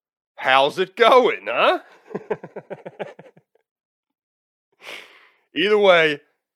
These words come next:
you're about to get some Oregon Trail facts. Now, we, I, I knew I wanted to do the Oregon Trail for the first episode of the year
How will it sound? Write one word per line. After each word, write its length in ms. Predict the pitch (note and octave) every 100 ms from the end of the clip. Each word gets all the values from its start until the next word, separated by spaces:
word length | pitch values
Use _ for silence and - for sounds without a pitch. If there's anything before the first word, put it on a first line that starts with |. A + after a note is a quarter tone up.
| _ _ _ _
you're 120 | C3+ D#3
about 220 | E3 D#3
to 60 |
get 120 | D#3+ E3
some 100 | D#3
Oregon 380 | D3+ D3 C#3
Trail 240 | B2 D#3 A2
facts. 540 | - G2 D#2+ - - -
Now, 240 | B2+ C#3
we, 180 | C#3 D#3
I, 220 | C3 C#3 C#3+ _ -
I 140 | C#3
knew 160 | E3 G3
I 40 |
wanted 280 | F#3+ F#3+ F3
to 40 |
do 120 | D#3+ F3+
the 100 | D#3+
Oregon 420 | D#3+ D#3+ D3 C#3+
Trail 320 | D#3+ D3+ D3+
for 120 | C#3
the 100 | C3
first 320 | - D3 C#3+
episode 540 | D#3+ D3 D3+ D#3+ D3 C#3
of 80 | B2
the 100 | A#2+
year 440 | D#3 E3+ E3 E3